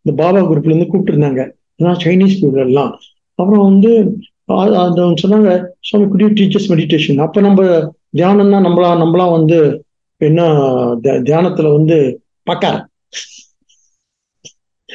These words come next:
நம்ம எல்லாருக்கும் இந்த initiate பண்ணி தியானம் எல்லாம் சொல்லி கொடுத்துட்டோம்னா நம்ம பக்கார் தியானத்துல அப்ப ஒருத்தர் doctor எல்லாம் பக்கார், பக்கார்லாம் இருக்காங்க இல்லையா? அந்த மாதிரி நம்ம அதுல பக்கார் அப்ப.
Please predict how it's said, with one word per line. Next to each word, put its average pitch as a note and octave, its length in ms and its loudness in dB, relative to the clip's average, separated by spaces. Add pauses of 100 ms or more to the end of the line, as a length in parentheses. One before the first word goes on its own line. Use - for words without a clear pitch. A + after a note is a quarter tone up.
(1300)
நம்ம G3+ 580 2 (360)
எல்லாருக்கும் G#3 460 4
இந்த G#3 180 4
initiate G#3 260 4
பண்ணி G#3 200 4
தியானம் G#3 220 4
எல்லாம் G#3+ 160 4
சொல்லி G3 180 2
கொடுத்துட்டோம்னா F#3 500 2
நம்ம D#3+ 160 2
பக்கார் E3 520 0
தியானத்துல D#3 340 0
அப்ப C3+ 340 -4 (320)
ஒருத்தர் F#3+ 360 2
doctor F#3+ 260 0
எல்லாம் F#3+ 240 0
பக்கார், F3 300 -2
பக்கார்லாம் F3 340 0
இருக்காங்க D#3 200 0
இல்லையா? D#3 240 0
அந்த D3+ 120 0
மாதிரி D3+ 320 -2 (320)
நம்ம F3+ 180 2
அதுல F3 300 2
பக்கார் F#3+ 280 2
அப்ப. C3+ 300 -4